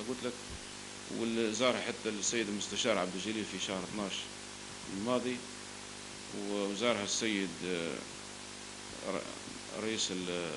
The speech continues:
طبعًا وزير المرافق والإسكان، وزارها ال-، كم من شخصيات مهمة في الدولة الليبية زارتها ودارت ولاحظت كل شيء، عمل طبيعي. طبعًا عندنا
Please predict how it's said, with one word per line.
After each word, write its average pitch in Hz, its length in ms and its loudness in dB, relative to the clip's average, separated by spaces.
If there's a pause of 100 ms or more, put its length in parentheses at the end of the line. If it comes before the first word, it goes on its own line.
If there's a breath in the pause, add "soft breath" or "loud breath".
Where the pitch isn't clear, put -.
(120)
طبعًا 82 340 -2 (180)
وزير 104 260 2
المرافق 98 680 0 (140)
والإسكان، 117 500 0 (920)
وزارها 107 380 2
ال-، 101 280 0 (120)
كم 151 80 2
من 139 500 2
شخصيات 139 460 2 (100)
مهمة 123 240 0
في 101 100 -6
الدولة 107 300 0
الليبية 104 300 0
زارتها 123 480 0 (800)
ودارت 117 440 4 (100)
ولاحظت 107 380 0 (100)
كل 117 120 0
شيء، 113 300 2 (920)
عمل 120 260 4 (140)
طبيعي. 107 400 2 (400)
طبعًا 95 340 0
عندنا 104 340 -2